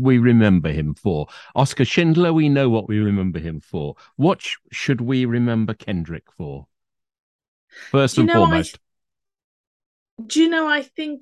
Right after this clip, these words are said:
Speaker 2: it has to be his contribution to winning the intelligence war of the Second World War. I think that's his greatest legacy.
Speaker 1: And you said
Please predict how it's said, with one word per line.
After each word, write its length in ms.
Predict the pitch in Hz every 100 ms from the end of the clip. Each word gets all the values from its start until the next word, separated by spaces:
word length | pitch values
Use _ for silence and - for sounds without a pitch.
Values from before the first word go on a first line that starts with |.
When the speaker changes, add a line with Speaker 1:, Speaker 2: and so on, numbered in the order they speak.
| -
Speaker 2:
it 180 | 262 247
has 280 | 269 254 -
to 120 | 214
be 320 | - 247 240
his 200 | 220 214
contribution 1400 | - 269 233 - 233 226 240 247 233 - 190 160 165 160 _ - _ _ _ -
to 580 | 240 226 220 214 - -
winning 500 | - 220 254 233 220
the 100 | 214
intelligence 680 | 214 240 233 220 208 - 196
war 520 | 196 165 160 165 165 -
of 220 | 214 -
the 60 | -
Second 380 | - 185 - 185
World 260 | 175 175 175
War. 280 | 160 147 -
I 220 | 294 392 370
think 180 | 320
that's 280 | 285 262 -
his 140 | 254 -
greatest 520 | 233 226 220 214 220
legacy. 720 | 226 226 202 - 156 151 156 _ _ _ _ _ _ - _
Speaker 1:
And 400 | 131 135 127 123
you 140 | 147 143
said 380 | - 170 170